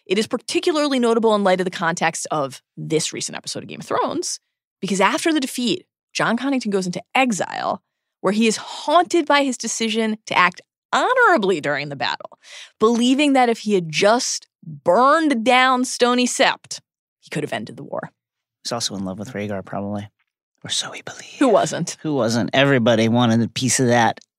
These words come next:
Speaker 2: dragon ass. Number four. We've spent a lot of time talking about likely rulers, but there's another variable to consider heading into the finale.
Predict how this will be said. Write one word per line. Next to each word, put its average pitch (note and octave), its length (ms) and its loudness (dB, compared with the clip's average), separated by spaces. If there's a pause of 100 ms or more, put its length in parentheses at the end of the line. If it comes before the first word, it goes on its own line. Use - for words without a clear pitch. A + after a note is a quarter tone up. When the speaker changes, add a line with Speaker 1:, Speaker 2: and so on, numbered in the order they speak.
Speaker 2:
dragon B2+ 580 4 (120)
ass. C3 640 2 (1300)
Number F#3+ 280 2
four. A#3 480 4 (880)
We've D#3 180 -4
spent G#3+ 260 0
a - 20 4
lot F#3 160 4
of E3+ 80 -2
time D3+ 180 -2
talking B2+ 220 -4
about A2+ 220 -6
likely D3 320 -4
rulers, - 420 -16
but - 140 -6
there's G3 160 0
another B3+ 320 4
variable F3+ 360 4
to - 100 -4
consider A3+ 420 4
heading G#3 240 4
into A3 160 0
the G#3+ 100 2
finale. A3 520 2